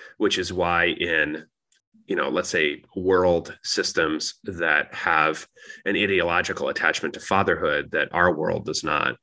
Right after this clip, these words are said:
such as medieval Europe, what you generally <laughs> find above a certain scale is just pure chaos. <laughs> So you say, like, "Well, who's in charge of the Holy Roman Empire?" <laughs> Well, <laughs> you know, I mean, there's an emperor, but he's not,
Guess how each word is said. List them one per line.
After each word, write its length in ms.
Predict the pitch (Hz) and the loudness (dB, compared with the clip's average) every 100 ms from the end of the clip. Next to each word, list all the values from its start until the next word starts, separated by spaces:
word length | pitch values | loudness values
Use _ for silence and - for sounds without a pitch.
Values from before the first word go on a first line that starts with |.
| - | -10
such 300 | - 87 - | -2 -2 0
as 400 | 85 76 76 - | 0 0 0 -2
medieval 360 | 87 82 82 78 | -2 -2 -4 0
Europe, 480 | 107 107 80 80 - - - - - - _ _ | 4 4 4 -2 -12 -20 -20 -20 -20 -20 _ _
what 300 | 110 110 - | 0 0 0
you 260 | 98 92 87 | -2 -2 -2
generally 600 | 101 120 127 120 - 117 | 0 2 2 0 -6 -6
<laughs> 20 | |
find 360 | - 95 101 95 | 0 0 2 0
above 240 | 90 90 | 0 0
a 60 | 90 | 0
certain 300 | 90 80 85 | 0 -2 -2
scale 320 | - 87 85 | 2 2 2
is 100 | - | -2
just 220 | - - | -6 -2
pure 200 | - - | 0 0
chaos. 680 | - 67 - - - - - | 2 0 0 -4 -6 -8 -10
<laughs> 60 | - _ - - _ 143 | -18 _ -20 -20 _ -8
So 280 | - 180 | -2 2
you 160 | 160 147 | 2 0
say, 240 | 123 135 | 0 2
like, 260 | 117 101 - - - - - | 4 2 -2 -12 -20 -20 -2
"Well, 80 | 139 | 0
who's 160 | 180 202 | 2 0
in 100 | 160 | 0
charge 300 | 131 117 101 | 2 2 2
of 80 | 90 | -2
the 100 | 90 | -2
Holy 220 | 92 85 | 0 0
Roman 260 | 92 90 | 0 -2
Empire?" 480 | 85 - - 76 87 - - | -4 -4 -2 -2 -4 -8 -20
<laughs> 200 | - - | -20 -4
Well, 600 | 143 170 156 156 147 147 - - | 2 4 4 2 0 -4 -12 -16
<laughs> 220 | - - 185 | -18 -4 -2
you 160 | 180 | 2
know, 420 | 185 175 202 202 - - - | 2 2 2 0 -4 -18 -6
I 80 | 156 | 0
mean, 160 | 180 190 | 2 2
there's 160 | 180 | 2
an 100 | 160 | 0
emperor, 460 | 143 180 143 123 120 | 0 0 0 0 0
but 140 | 123 | 0
he's 160 | 120 120 | -2 -2
not, 280 | 131 127 | 0 -2